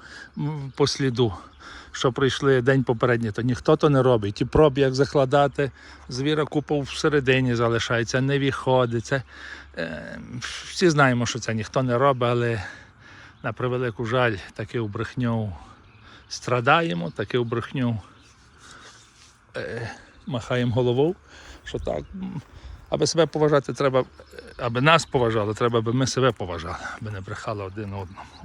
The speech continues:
Все-таки це, е, орел кричить, брат Беркута, їхній іспанський, що було найменше в світі.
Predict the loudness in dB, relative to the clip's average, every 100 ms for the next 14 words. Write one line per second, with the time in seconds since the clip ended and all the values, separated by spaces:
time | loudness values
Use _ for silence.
0 | -18 -16 -16 -16 -18 -20 -20 -20 -20 -20
1 | -20 -20 -20 -20 -20 -20 -20 -14 -10 -10
2 | -10 -14 -18 -20 -20 -20 -20 -20 -20 -20
3 | -20 -20 -20 -20 -20 -20 _ -10 -8 -6
4 | -8 -6 -6 -4 -4 -6 -6 -4 -4 -6
5 | -8 -10 -10 -10 -14 -14 -12 -2 -2 -2
6 | -2 -2 -4 -10 -8 -8 -10 -20 -20 -20
7 | -20 -20 -10 -10 -6 -6 -6 -4 -4 -4
8 | -10 -14 -12 -10 -8 -8 -10 -10 -10 -10
9 | -12 -14